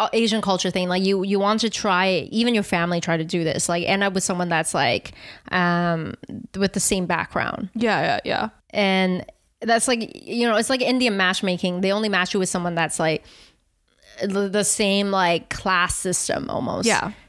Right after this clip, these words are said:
Speaker 1: It's sort of like that. Yeah. But I do really like, and what I find relatable is that the entire series, there are always all these, like, superstitions
Speaker 2: Yeah.
Speaker 1: and all these, like, fortune telling. And it was just like, uh,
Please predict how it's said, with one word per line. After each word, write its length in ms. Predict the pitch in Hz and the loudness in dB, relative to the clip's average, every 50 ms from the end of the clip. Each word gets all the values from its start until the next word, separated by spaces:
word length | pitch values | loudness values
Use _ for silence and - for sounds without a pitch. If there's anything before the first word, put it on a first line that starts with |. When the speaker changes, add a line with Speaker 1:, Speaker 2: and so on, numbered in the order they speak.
| _ - | _ -4
Speaker 1:
It's 160 | - 202 - | -2 -2 0
sort 180 | - 233 214 190 | 0 0 0 0
of 80 | 180 | 0
like 200 | 170 - - - | 0 -2 -4 -2
that. 280 | - 131 107 92 - - - - _ _ _ _ _ _ _ - | -2 -2 -2 -2 -2 -4 -8 -14 _ _ _ _ _ _ _ -4
Yeah. 280 | - 185 175 - 113 | -2 0 0 0 -2
But 160 | 180 180 247 277 | -2 -2 0 2
I 80 | 285 269 | 2 0
do 300 | 220 262 320 359 330 262 | 0 0 0 2 2 4
really 320 | 233 233 240 262 262 240 | 2 4 4 2 0 0
like, 420 | 196 185 180 180 175 180 185 180 - | 2 2 2 2 2 2 0 0 0
and 160 | - 196 190 | 0 0 2
what 140 | 196 202 196 | 2 2 2
I 60 | 175 | 0
find 240 | - - 185 190 190 | 2 0 0 0 2
relatable 580 | 190 180 170 175 180 180 180 180 180 175 170 | 0 2 2 2 2 2 2 0 2 0 0
is 120 | 175 175 - | -2 -2 -2
that 280 | 180 175 170 175 - - - - - _ | 0 0 0 0 -2 -8 -18 -20 -6 _
the 100 | 180 202 - | 0 0 2
entire 600 | 202 190 - 185 196 202 214 226 233 226 214 185 | 0 -2 0 2 2 2 4 2 2 2 0 0
series, 800 | - - - 214 185 185 185 202 240 277 302 269 - - - - _ _ _ _ | -2 -2 0 2 2 4 4 2 2 2 0 0 -4 -8 -10 -14 _ _ _ _
there 380 | - - 208 202 220 214 208 202 | -20 -16 -4 -2 0 2 2 0
are 80 | 202 - | 2 2
always 400 | 208 214 214 220 226 226 190 214 | 2 2 4 4 2 2 0 2
all 140 | 196 196 190 | 0 2 2
these, 240 | 190 185 185 165 - | 2 2 2 2 0
like, 160 | 185 175 170 | 0 0 0
superstitions 1400 | - - - - - 202 202 185 - 202 180 - - - 190 175 - - 226 226 240 269 285 294 269 - - | -2 0 0 0 0 0 0 0 0 0 0 0 0 0 0 0 0 2 2 2 2 2 2 2 0 -2 -2
Speaker 2:
Yeah. 380 | 226 220 214 190 - - 208 247 | 0 2 2 2 2 0 -2 0
Speaker 1:
and 240 | 254 214 202 196 190 | 2 2 2 2 0
all 260 | - - 202 196 202 | 0 2 2 2 2
these, 360 | 202 202 208 208 208 175 - 208 | 2 2 2 2 2 2 2 2
like, 520 | 196 190 190 185 180 180 175 175 - - _ - _ _ | 2 4 4 4 2 2 0 -2 -8 -18 _ -20 _ _
fortune 480 | - 214 214 208 - - - 214 190 185 | -2 0 0 2 2 0 0 2 0 0
telling. 1040 | - - 190 196 190 185 180 185 185 185 185 180 180 180 185 180 180 180 180 175 175 | 0 0 2 2 4 4 4 2 2 2 2 2 2 2 2 2 2 0 0 0 0
And 320 | 170 170 170 170 170 170 | 0 0 0 -2 -2 -4
it 220 | 175 - 226 240 233 | -4 -2 0 2 2
was 160 | 240 226 - | 2 2 0
just 180 | 302 285 - | -2 0 0
like, 220 | 320 294 277 220 202 | 2 2 2 0 -2
uh, 840 | - - - - 202 202 185 185 185 185 185 180 175 165 160 156 | -4 -6 -4 0 0 2 4 4 4 4 4 4 4 4 2 0